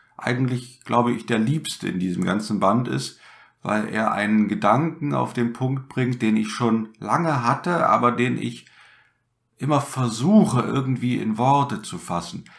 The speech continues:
Ich habe ihn einmal bei Goethe ganz gut gelesen, aber das ist nun lange her und es sind Worte, die doch etwas abgestaubt werden müssen, bevor man sie richtig versteht. Und die hier sind frisch und deswegen möchte ich sie gerne lesen von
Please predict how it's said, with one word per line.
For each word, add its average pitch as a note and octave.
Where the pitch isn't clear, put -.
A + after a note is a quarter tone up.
Ich -
habe C3+
ihn B2
einmal A#2
bei A2
Goethe B2+
ganz G#2+
gut C#3+
gelesen, C3
aber A2
das G#2+
ist A#2+
nun B2+
lange C3
her B2
und A#2
es A2
sind G#2+
Worte, A#2
die G#2
doch A#2
etwas -
abgestaubt -
werden F#2
müssen, A2
bevor -
man A2
sie G#2
richtig G#2+
versteht. B2
Und G#2+
die D#3
hier D#3+
sind C3
frisch -
und -
deswegen G2+
möchte G2
ich -
sie F2+
gerne F2+
lesen G#2+
von F2+